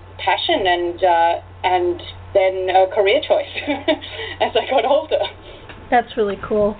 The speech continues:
Speaker 2: I mean, I was, I actually went to school, and nobody bothered to tell me that in order to actually make a living as an archaeologist,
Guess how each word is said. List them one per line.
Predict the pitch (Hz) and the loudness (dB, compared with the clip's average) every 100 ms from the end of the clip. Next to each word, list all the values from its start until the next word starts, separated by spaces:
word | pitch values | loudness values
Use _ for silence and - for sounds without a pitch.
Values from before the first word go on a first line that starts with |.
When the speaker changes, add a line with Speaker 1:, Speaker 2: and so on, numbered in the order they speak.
| - - | -6 0
Speaker 2:
I | 247 | 2
mean, | 277 262 - - - - - - - 254 | 4 0 -4 -20 -20 -20 -20 -20 -2 0
I | 277 | 2
was, | 311 269 269 - - - - - - - | 0 -4 -8 -14 -20 -20 -20 -20 -16 -2
I | 294 453 | 0 0
actually | - 359 330 | -4 0 0
went | 294 269 | 2 -2
to | 262 - | -2 -8
school, | 220 175 - - - | -4 -4 -6 -8 0
and | 240 254 | 2 4
nobody | 320 415 403 | 4 2 2
bothered | 302 277 262 | 0 0 -4
to | 269 - | -10 -2
tell | 208 208 | 0 0
me | 202 196 - - - - - 220 | -2 -6 -10 -20 -20 -20 -12 -2
that | 226 214 214 240 | 2 2 0 0
in | 226 | 4
order | 233 294 349 - | 4 4 -2 -2
to | 302 254 - | -2 0 2
actually | 214 214 - 262 | 0 0 -4 0
make | 233 | 0
a | 247 | 0
living | 233 226 220 | 2 4 4
as | 208 | 2
an | 196 | 0
archaeologist, | 190 202 175 160 127 | -2 0 0 0 -6